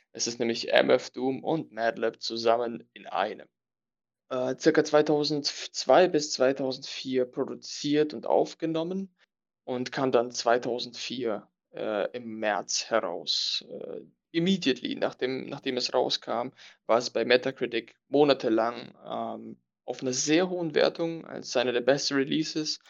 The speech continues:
und ist auch bis heute noch, äh, eine der Rap-Alben, die, äh, unangefochten an der Spitze stehen, denn sie haben bei Metacritic dreiundneunzig von hundert Punkten.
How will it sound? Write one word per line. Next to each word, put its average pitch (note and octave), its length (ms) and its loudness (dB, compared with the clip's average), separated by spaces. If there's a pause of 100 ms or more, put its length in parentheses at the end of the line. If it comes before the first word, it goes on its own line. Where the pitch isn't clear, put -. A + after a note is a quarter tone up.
(400)
und B2 300 0
ist D3+ 180 2
auch D3+ 140 4
bis C#3+ 220 -4
heute D3 320 2
noch, B2+ 200 -2
äh, G2+ 40 -6
eine B2 400 2
der B2+ 100 0
Rap-Alben, C3 560 0
die, B2 320 -4
äh, - 320 -4
unangefochten C#3 720 -2
an B2+ 80 -10
der C3+ 80 0
Spitze D3 340 -2
stehen, C#3 360 -2
denn B2+ 160 -6
sie C3 120 -2
haben B2+ 300 -2
bei A#2 140 -8
Metacritic B2 640 -8
dreiundneunzig A2+ 880 -2
von A2+ 320 -4
hundert A#2 400 -4
Punkten. A2 300 -12